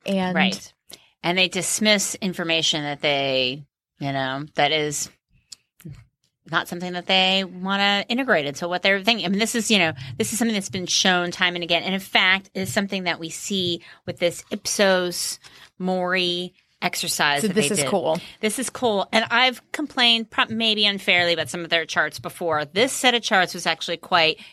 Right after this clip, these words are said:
Speaker 2: useful. You can go to their website and you can click on a little toggle that looks helpfully like your iPhone, different toggles, whether you want to hide or show what happens when you have the word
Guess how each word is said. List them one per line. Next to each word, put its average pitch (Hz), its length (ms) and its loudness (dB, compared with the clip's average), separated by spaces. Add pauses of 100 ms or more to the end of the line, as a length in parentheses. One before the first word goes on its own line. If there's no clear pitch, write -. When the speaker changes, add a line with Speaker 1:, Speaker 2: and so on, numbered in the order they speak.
Speaker 2:
useful. 190 360 -4
You 160 120 -4
can 180 160 -6
go 175 340 2
to 185 160 -10
their 165 180 -2
website 170 800 -2
and 160 460 -2
you 160 60 -14
can 170 160 -10
click - 280 -6
on 165 80 -2
a 165 80 -4
little 180 200 -6
toggle 190 600 4
that 185 160 0
looks 160 220 -6 (400)
helpfully 202 760 2
like 170 520 2
your 160 280 -4
iPhone, 156 680 -2
different 156 340 -8
toggles, 147 600 -4
whether 147 540 -4
you 147 200 -10
want 143 320 -6
to 143 180 -10
hide 226 640 0
or 175 120 -4
show 165 640 4 (400)
what 170 120 0
happens 151 600 -4 (240)
when 156 160 -2
you 147 120 0
have 143 240 -2
the 147 100 -6
word 139 480 -8